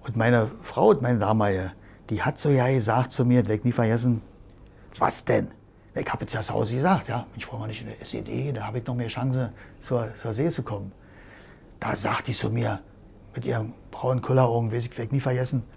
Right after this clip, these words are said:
"Du willst in die Mörderpartei? Da mach ich nicht mit." Obwohl sie Lehrerin war, ja, also die war, war Staatsfunktionär, wenn man das so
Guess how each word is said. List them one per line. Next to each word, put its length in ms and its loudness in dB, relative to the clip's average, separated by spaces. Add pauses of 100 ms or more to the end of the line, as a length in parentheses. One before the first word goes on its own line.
(520)
"Du 240 2
willst 380 4
in 140 6
die 180 8
Mörderpartei? 1000 4 (920)
Da 100 4
mach 140 4
ich 80 -2
nicht 140 -10
mit." 220 -14 (680)
Obwohl 260 0
sie 100 2
Lehrerin 400 6
war, 180 -6
ja, 160 -2
also 200 -6
die 160 -6
war, 260 -2 (1040)
war 160 -4
Staatsfunktionär, 960 4
wenn 80 -4
man 120 -4
das 140 -8
so 300 -4